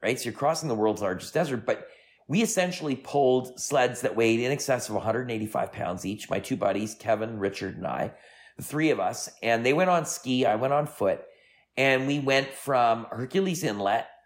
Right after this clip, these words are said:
on the coast of Antarctica to, um, the geographic South Pole over the course of thirty-three days,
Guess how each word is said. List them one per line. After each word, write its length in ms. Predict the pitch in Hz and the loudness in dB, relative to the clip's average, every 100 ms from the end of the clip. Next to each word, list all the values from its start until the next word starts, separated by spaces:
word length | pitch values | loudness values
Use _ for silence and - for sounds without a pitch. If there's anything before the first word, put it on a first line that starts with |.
| _ _ - | _ _ 0
on 360 | 113 110 101 104 | 4 4 2 0
the 60 | |
coast 300 | 107 131 127 | -2 0 0
of 100 | 147 | 0
Antarctica 680 | 160 151 107 98 98 107 - - 117 | 2 2 2 0 2 2 2 -4 -12
to, 800 | - - 143 131 127 123 120 - - | -8 -2 4 6 6 4 -2 -2 2
um, 500 | 107 98 101 101 - - | 4 4 2 -6 -10 -6
the 100 | 107 | -6
geographic 480 | 117 110 113 101 | -4 0 0 0
South 320 | - 123 104 - | -2 0 0 0
Pole 400 | 117 104 98 - | 2 4 2 0
over 140 | 110 | -2
the 60 | 98 | -2
course 320 | - 113 107 | 0 -2 -2
of 100 | 104 | -6
thirty-three 480 | - 120 117 113 113 | -2 -2 -2 -4 0
days, 460 | 104 95 95 92 | 2 2 0 -2